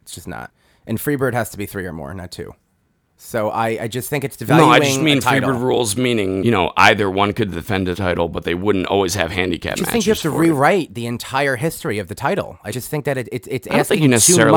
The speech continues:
Speaker 1: much.
Speaker 2: do. Were you upset when it was late? Cool, and they were
Speaker 1: It was a Divas
Speaker 2: sharing
Speaker 1: Championship, and they were, the women's division was nothing back then. I don't, I don't really think that's a good comparison to, like, the longest actual
Speaker 2: Okay,
Speaker 1: title
Speaker 2: so you
Speaker 1: in
Speaker 2: think
Speaker 1: the
Speaker 2: to
Speaker 1: company.
Speaker 2: uphold the credibility of the championship?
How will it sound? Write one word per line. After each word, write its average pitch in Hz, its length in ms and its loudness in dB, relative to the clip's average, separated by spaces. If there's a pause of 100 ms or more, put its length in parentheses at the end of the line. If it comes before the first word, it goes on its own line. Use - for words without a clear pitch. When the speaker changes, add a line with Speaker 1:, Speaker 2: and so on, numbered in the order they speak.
Speaker 1:
much. 98 60 0
Speaker 2:
do. 135 340 4 (680)
Were 139 100 2
you 139 80 8
upset 135 260 2
when 135 120 2
it 131 40 4
was 117 160 0
late? 120 280 4
Cool, 160 340 2
and 180 160 2
they 160 60 0
were 170 140 6
Speaker 1:
It 170 80 4
was 202 100 -4
a 254 80 -2
Divas 240 160 0
Speaker 2:
sharing 175 240 4
Speaker 1:
Championship, 120 560 -2
and 135 100 -2
they 143 60 2
were, 139 140 2
the 127 180 -4
women's 139 200 -4
division 123 220 -6
was 107 140 -6
nothing 87 260 -8
back 78 200 -16
then. 62 180 -14
I 90 160 -10
don't, 101 240 -10
I 95 120 -10
don't 92 240 -10
really 90 240 -8
think 87 220 -16
that's 80 180 -20
a 87 40 -18
good - 160 -20
comparison - 500 -18 (420)
to, 113 100 -10
like, 104 260 -8
the 110 320 -4
longest 110 640 -2
actual 110 400 -4
Speaker 2:
Okay, 107 140 2
Speaker 1:
title 107 140 2
Speaker 2:
so 107 80 0
you 104 80 0
Speaker 1:
in 98 60 -8
Speaker 2:
think 120 180 -2
Speaker 1:
the 107 80 0
Speaker 2:
to - 40 -4
Speaker 1:
company. 101 160 0
Speaker 2:
uphold 107 400 0
the 104 60 -6
credibility 95 540 -2
of 98 100 -4
the 98 80 -4
championship? 98 720 -2